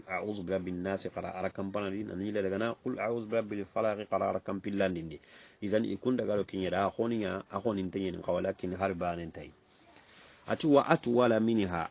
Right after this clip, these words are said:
anani khadi an gana nyi, e, wa sora be kharna ara kampana di kenna nyi agangilo nta dina nta, e, wa ara kampillandi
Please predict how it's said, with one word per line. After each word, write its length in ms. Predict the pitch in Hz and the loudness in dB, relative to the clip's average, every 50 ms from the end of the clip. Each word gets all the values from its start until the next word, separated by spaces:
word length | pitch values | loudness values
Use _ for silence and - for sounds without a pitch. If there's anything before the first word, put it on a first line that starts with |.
| - - | -6 -4
anani 340 | 107 107 113 135 160 160 156 | -2 2 4 6 6 6 6
khadi 360 | - 123 117 117 131 143 - - | 6 4 4 4 4 0 0 0
an 200 | - 131 143 143 | 0 0 2 2
gana 180 | 131 127 123 | 2 4 4
nyi, 400 | 123 123 120 117 117 120 123 - - | 4 4 4 4 4 2 2 0 0
e, 100 | - 110 | 0 2
wa 260 | 107 101 101 101 98 95 | 2 4 4 4 2 2
sora 520 | 95 - - - 117 123 131 135 131 127 117 | 0 0 0 2 4 4 6 6 6 6 6
be 140 | 107 117 117 | 6 4 2
kharna 380 | - 113 104 - 104 104 104 | 2 0 0 0 2 2 4
ara 100 | 107 110 | 2 2
kampana 480 | - - 110 110 107 - 120 113 104 98 | 0 0 -2 -2 0 0 0 2 2 2
di 80 | 95 | 0
kenna 420 | 90 - - 117 120 123 120 113 104 | 0 0 0 0 2 2 2 2 2
nyi 300 | 98 98 101 107 113 117 | 2 2 2 0 0 0
agangilo 760 | - 95 92 87 90 92 92 87 85 87 90 92 90 90 90 | 0 -2 -2 0 0 0 -2 -2 -2 -2 -2 -2 0 0 -2
nta 180 | 90 85 - 95 | -2 -2 -2 -4
dina 360 | 87 82 95 104 110 110 104 | -4 -4 -2 -2 0 0 0
nta, 360 | 95 90 - 90 92 101 117 - _ - - - - - | -2 -2 -2 -2 -2 -2 -2 -6 _ -20 -20 -18 -10 -4
e, 100 | 98 98 | -2 0
wa 300 | 98 95 92 90 82 - - | 2 2 2 2 0 -2 -2
ara 180 | 95 101 98 98 | 0 0 0 0
kampillandi 1080 | - - - 104 104 101 92 - - - 104 101 101 101 95 101 104 104 92 85 | -2 -2 -2 -2 0 -2 -4 -6 -6 -4 -4 -2 0 0 2 2 2 0 0 -4